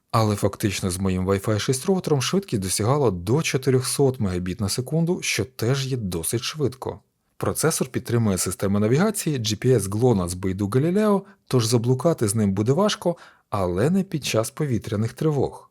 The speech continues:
Екран смартфона має розмір шість цілих сімдесят дев'ять сотих дюйма по діагоналі та роздільною здатністю тисяча вісімдесят на дві тисячі чотириста шістдесят пікселів.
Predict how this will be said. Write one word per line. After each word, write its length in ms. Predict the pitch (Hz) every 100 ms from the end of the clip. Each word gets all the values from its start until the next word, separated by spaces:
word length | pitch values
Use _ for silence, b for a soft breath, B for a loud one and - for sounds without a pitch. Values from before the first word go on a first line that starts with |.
| _
Екран 380 | 120 120 117 85
смартфона 560 | - 90 - 196 208 123
має 300 | 117 160 117
розмір 320 | 131 131 123
шість 280 | - 123 -
цілих 280 | 123 101
сімдесят 540 | - 98 90 - 101 92
дев'ять 320 | 101 78 76
сотих 300 | - 98 117
дюйма 280 | 139 196 175
по 160 | -
діагоналі 540 | 139 135 127 131 123 110
та 200 | - 139
роздільною 640 | 151 117 - 127 113 104 92
здатністю 680 | 92 123 135 135 127 123 B B _
тисяча 400 | 131 123 113 95
вісімдесят 680 | 87 - 85 - 156 175 127
на 100 | 90
дві 260 | 85 101
тисячі 360 | 120 107 - 127
чотириста 520 | - 123 104 95 127
шістдесят 520 | - 104 95 123 127
пікселів. 500 | 156 123 - 82 -